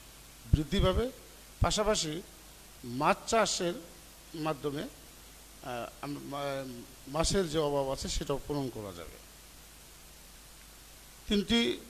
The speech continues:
খালই অনেক পুরানো খাল এবং ইতিমধ্যেই, আহ, আমি যতটুকু জানি যে অফিসিয়ালভাবেই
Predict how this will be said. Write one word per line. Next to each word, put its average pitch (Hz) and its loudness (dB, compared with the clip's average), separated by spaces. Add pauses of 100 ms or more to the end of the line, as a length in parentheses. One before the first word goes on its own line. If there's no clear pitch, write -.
(340)
খালই 196 4
অনেক 185 2 (120)
পুরানো 185 4
খাল 165 -2 (680)
এবং 143 -4 (460)
ইতিমধ্যেই, 196 0 (540)
আহ, 123 -4 (140)
আমি 156 -2
যতটুকু 170 0
জানি 156 2
যে 170 -4
অফিসিয়ালভাবেই 160 2